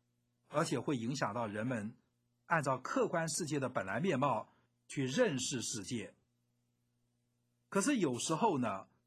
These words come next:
在某些语言的表达当中，朱熹也会谈到人类真正的格物致的一种认识活动。比如说在诸子鱼类的第十八卷，他就讲：“虽草木亦有理存焉，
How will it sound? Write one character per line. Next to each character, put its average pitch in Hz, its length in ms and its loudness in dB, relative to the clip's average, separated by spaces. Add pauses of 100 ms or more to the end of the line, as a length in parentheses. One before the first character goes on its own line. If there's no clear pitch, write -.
(140)
在 165 160 4
某 127 160 0
些 180 180 2
语 127 140 -2
言 113 140 0
的 143 100 2
表 113 220 -2
达 107 160 -2
当 139 180 2
中， 143 340 0 (300)
朱 226 200 -2
熹 220 380 -2 (180)
也 131 300 0
会 190 300 0
谈 127 260 -2
到 151 200 2
人 120 140 -4
类 160 140 -2
真 233 240 -2
正 233 100 2
的 151 120 0
格 135 120 -2
物 147 120 -2
致 160 120 -4
的 135 120 0
一 131 60 -4
种 113 140 -4
认 170 180 2
识 127 120 -4
活 107 240 -6
动。 170 300 2 (440)
比 120 100 -4
如 127 80 0
说 139 140 0
在 123 320 0 (280)
诸 180 160 -2
子 139 180 -2
鱼 117 100 0
类 135 120 2
的 113 80 -6
第 170 160 -4
十 - 100 -6
八 151 260 0
卷， 151 300 0 (260)
他 143 140 -2
就 143 100 0
讲 104 300 -4 (480)
：“虽 254 260 -2
草 123 280 -4
木 139 340 -2
亦 180 140 -2
有 123 180 0
理 107 140 -2
存 110 280 -6
焉， 127 320 0